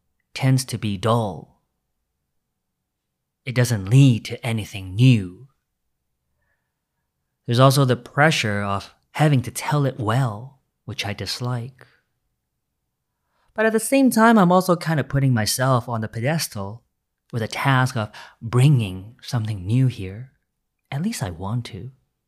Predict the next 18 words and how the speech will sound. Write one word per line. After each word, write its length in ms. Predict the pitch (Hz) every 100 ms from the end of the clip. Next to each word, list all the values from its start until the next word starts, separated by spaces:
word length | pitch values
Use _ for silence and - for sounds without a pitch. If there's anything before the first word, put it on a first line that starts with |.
| _ _ _ _ _ _ _ _
Finding 880 | _ 180 185 220 143 98 90 98 - _
something 480 | - - 107 107 95
new, 320 | 95 92 92 _ -
at 160 | 104 95
least. 480 | 98 101 - - _ _ _ _ _ _ _ _ _
Yeah, 300 | 107 107 104 104 - -
I 100 | 120
think 220 | 139 135
finding 920 | - - - 139 131 104 95 95 120 _ _ _ _ _ _ _ _
is 140 | -
a 40 | -
better 280 | 110 98 87
word. 500 | 104 101 98 - - _ _ _ _ _ _ _ _ _ _ _ _ _ _ _ _ _ _ _ _ _ _ _ _ _ _ _ _ _ _ _ _ _ _
The 140 | 127
window 640 | 123 185 180 101 85 - _ _ _ _ _ _ _ _ _ _ _ _
of 220 | 110 101
the 80 | 104
cafe 800 | - 101 - 131 107 87 117